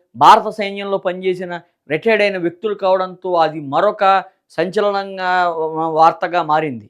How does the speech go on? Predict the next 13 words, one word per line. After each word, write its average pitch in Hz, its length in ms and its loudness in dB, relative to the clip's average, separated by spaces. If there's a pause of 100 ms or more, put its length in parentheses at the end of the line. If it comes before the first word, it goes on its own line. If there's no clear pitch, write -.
(140)
మనం 214 240 2
ప్రస్తుతం 202 600 0
గమనిస్తే 226 720 0 (380)
ఈ 202 180 -6 (140)
కేసు 240 300 6
పూర్తి 226 440 -8
వివరాల్లోకి 226 720 2
వెళ్లే 214 340 2
ముందైతే 214 680 -2 (180)
అసలు 214 180 -6
ఏఐ 214 460 6
టెక్నాలజీ 220 640 -2
ఏంటి, 202 420 -2